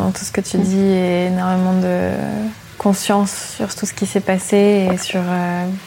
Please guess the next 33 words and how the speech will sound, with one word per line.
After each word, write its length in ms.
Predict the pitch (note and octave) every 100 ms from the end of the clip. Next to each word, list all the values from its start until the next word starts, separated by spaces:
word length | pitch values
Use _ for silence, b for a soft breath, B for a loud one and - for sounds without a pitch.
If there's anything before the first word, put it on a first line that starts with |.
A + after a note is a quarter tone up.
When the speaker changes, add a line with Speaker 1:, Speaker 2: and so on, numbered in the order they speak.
| -
Speaker 1:
j'ai 120 | F#3
l'impression 280 | F3+ F3 G3
effectivement 440 | F#3+ F#3 G3 G3
que 60 | F#3+
vous 60 |
avez 140 | F#3 F3+
beaucoup 300 | F3+ - F#3+
parlé 760 | - F3+ F#3+ G3 G3+ G3+ G3 G3 - F#3
et 100 | F#3
que 120 | -
t'as 120 | - F#3
fait 160 | -
un, 180 | F3 F3 F3+ - - - B B -
en 80 | F#3+
si 180 | F#3 A3+
peu 160 | G#3+ G#3
de 80 | - -
temps, 300 | A3 A#3 A#3+ C4 - - -
beaucoup 260 | G3 G3 G3
de 80 | -
chemin, 420 | G3 F3 F3 F3
Speaker 2:
Mm. 40 |
Speaker 1:
effectivement, 680 | F#3+ G#3 G#3 F#3+ F3+ F#3+ F#3
sur, 200 | F3 F3+
euh, 360 | E3+ E3 E3+ F#3+ F3+ B B B F3 B B B - -
votre 160 | F#3 F3
relation 460 | F3 E3+ - F#3+
et 80 | G3
sur 160 | - F3+
ce 120 | -
qui 100 | -
s'est 140 | -
passé 340 | F#3 F3+ E3+